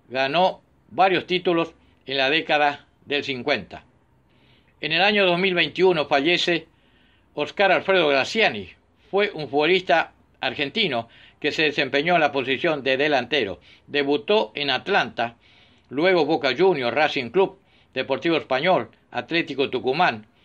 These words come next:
Argentino Junior, Club Lugano de Suiza y Caracas de Venezuela.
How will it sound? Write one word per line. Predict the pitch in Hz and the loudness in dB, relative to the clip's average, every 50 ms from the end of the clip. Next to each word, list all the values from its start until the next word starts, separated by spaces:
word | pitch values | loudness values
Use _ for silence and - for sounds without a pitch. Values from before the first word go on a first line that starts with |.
| _ - - _ _ | _ -20 -20 _ _
Argentino | - 135 135 - 147 135 - 156 156 143 131 120 | -10 -8 -6 -4 -4 -4 -2 0 0 0 0 2
Junior, | 156 214 208 165 127 117 107 104 - _ _ _ _ _ _ _ _ _ - | 4 4 4 2 0 -4 -6 -6 -10 _ _ _ _ _ _ _ _ _ -2
Club | 165 196 214 214 - _ _ - | 2 2 2 2 -2 _ _ -4
Lugano | 127 139 143 151 185 185 170 151 139 | -2 0 2 2 2 2 2 2 0
de | 127 | 0
Suiza | - - 202 220 175 - - 127 127 - _ _ _ _ _ _ _ _ | 0 0 0 0 0 0 -2 -4 -4 -6 _ _ _ _ _ _ _ _
y | 151 156 143 | -8 -8 -4
Caracas | - 147 147 175 180 180 - 175 165 165 - _ _ _ _ _ _ _ | 0 2 4 4 4 4 2 0 -2 -2 -4 _ _ _ _ _ _ _
de | - 139 143 | -4 -2 0
Venezuela. | 151 165 156 131 - - 175 156 120 95 82 80 - | 0 0 0 0 0 0 0 0 0 -2 -4 -10 -14